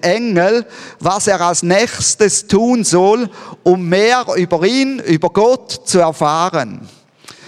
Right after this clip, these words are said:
Und wenn du Apostelgeschichte zehn, fünf bis acht liest, dann siehst du, wie die Eng-, der Engel zu Cornelius sagt, „Cornelius, sende Männer nach Joppe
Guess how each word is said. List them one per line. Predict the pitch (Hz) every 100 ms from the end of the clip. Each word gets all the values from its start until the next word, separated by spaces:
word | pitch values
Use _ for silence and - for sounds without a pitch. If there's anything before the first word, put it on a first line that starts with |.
| - - _ -
Und | 165
wenn | 180 214 220
du | 214 220 208 -
Apostelgeschichte | - 170 196 226 247 233 220 202 220 220 - 190 180
zehn, | - 202 220 233 220
fünf | 208 226 220 -
bis | 180 165
acht | - 185 226 113 87 -
liest, | 208 226 - - - - - - _
dann | 175 180
siehst | 175 190 220 240 - -
du, | 185 233 233 - - - - _
wie | 139 202 214 196 156 - - _ -
die | 190
Eng-, | - 185 233 233 -
der | 190 180
Engel | 185 226 240 208 226
zu | - 208
Cornelius | - 185 180 202 220 220 208 -
sagt, | 190 190 202 -
„Cornelius, | - 175 185 220 226 233 233 - - - - _ _ _ _
sende | - 185 202 226 214
Männer | 175 180 226 226 226
nach | 214 185
Joppe | 190 208 208 - 220 220 196